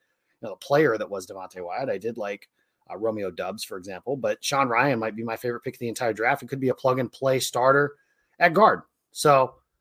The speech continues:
that's kinda my take there. Uh, thanks, Nate, for the question. My next question is from Matt Pickett at Matt Trombone on Twitter. He also hosts the Hey, We Like Your Pod podcast, so feel free to check them out here on YouTube after you're done listening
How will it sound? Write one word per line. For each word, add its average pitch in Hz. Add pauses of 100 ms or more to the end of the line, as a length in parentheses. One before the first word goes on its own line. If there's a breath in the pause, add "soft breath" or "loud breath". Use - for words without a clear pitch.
(220)
that's 175
kinda 202
my 156
take -
there. 90 (480)
Uh, 107
thanks, 135
Nate, 120
for 120
the 101
question. 113
My 117
next 160
question 151
is 131
from 127
Matt 139
Pickett 160
at 156
Matt 147
Trombone 143
on 113
Twitter. 214 (320 soft breath)
He -
also 131
hosts 131
the 123
Hey, 127
We 120
Like 107
Your 98
Pod 127
podcast, 123
so 113
feel 123
free 120
to 110
check 117
them 113
out 107
here 113
on 95
YouTube 151
after 127
you're 123
done 113
listening 104